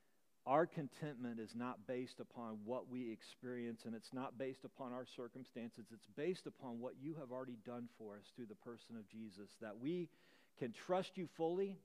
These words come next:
that we can surrender our illusion of control to you, and Father, that we can lean on your strength. Father, I am so grateful for all that you have done for us, and I look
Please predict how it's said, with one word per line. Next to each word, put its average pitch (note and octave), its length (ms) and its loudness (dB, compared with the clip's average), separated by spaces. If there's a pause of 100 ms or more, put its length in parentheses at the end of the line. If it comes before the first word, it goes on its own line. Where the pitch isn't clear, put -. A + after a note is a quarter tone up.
(120)
that C3+ 160 2
we E3 140 6
can C#3+ 160 0
surrender E3 800 2 (400)
our D3 180 10
illusion C#3 560 6
of F3 140 0
control D3+ 500 2
to D3 60 -10
you, C#3 360 0 (1600)
and B2 140 -2 (120)
Father, D#3 420 8
that B2+ 300 2
we D#3 440 8
can B2 320 0
lean D3 440 0
on B2+ 500 0 (540)
your B2+ 240 0
strength. A2+ 500 -4 (1800)
Father, C3 260 4
I D3+ 100 6
am B2+ 120 2 (200)
so C#3 140 2
grateful G#2+ 540 -4 (120)
for A#2 120 -4
all A2+ 160 0
that A2+ 140 -4
you A2+ 160 -8
have G2 140 -10
done G#2+ 200 -6 (100)
for G2 200 -10
us, F#2+ 120 -14
and A#2 100 -2
I E3 100 10
look F3+ 240 8